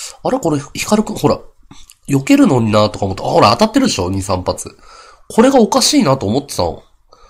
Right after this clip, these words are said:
そしたらなんかヒカルくんがコンタクトが、ほら、当たるんだよ。だから、ヒカルくんらしくないなと思って。そう。何だったんだろう。と思ったらコンタクトがあっ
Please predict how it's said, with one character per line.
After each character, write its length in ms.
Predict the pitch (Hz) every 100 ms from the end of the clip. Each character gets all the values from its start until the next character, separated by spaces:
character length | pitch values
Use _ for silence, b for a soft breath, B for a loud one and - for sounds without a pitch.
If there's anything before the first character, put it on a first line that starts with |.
| b -
そ 80 | 170
し 100 | -
た 80 | 285
ら 100 | 180
な 80 | 120
ん 40 |
か 80 | 98
ヒ 100 | -
カ 120 | 156
ル 100 | 151
く 80 | 151
ん 100 | 160
が 140 | 147
コ 180 | 139 196
ン 120 | 185
タ 100 | 117
ク 100 | -
ト 100 | -
が、 80 | 87
ほ 200 | - -
ら、 100 | 90
当 40 | 104
た 140 | 233
る 100 | 240
ん 100 | 135
だ 60 | 90
よ。 160 | 87 - B B B B B B B B B - _ _ _ -
だ 100 | 120
か 100 | 95
ら、 120 | 85 - -
ヒ 100 | -
カ 120 | 190
ル 80 | 196
く 140 | 185
ん 100 | 180
ら 80 | 202
し 120 | -
く 100 | 123
な 160 | 120 117
い 60 |
な 200 | 98 92
と 100 | 92
思 140 | 90 85
っ 20 |
て。 220 | - - - - - _ _ b b b b b b b _
そ 280 | - - 92
う。 200 | 92 98 - - _ _ -
何 200 | 123 156
だ 100 | 101
っ 60 | 95
た 140 | 87
ん 80 | 80
だ 80 | 78
ろ 60 |
う。 60 | - b b b b b b - - -
と 60 |
思 120 | 151 185
っ 100 | -
た 100 | 202
ら 140 | 160
コ 200 | - 151
ン 100 | 139
タ 100 | 107
ク 120 | -
ト 120 | -
が 140 | 85
あ 20 |
っ 40 | 90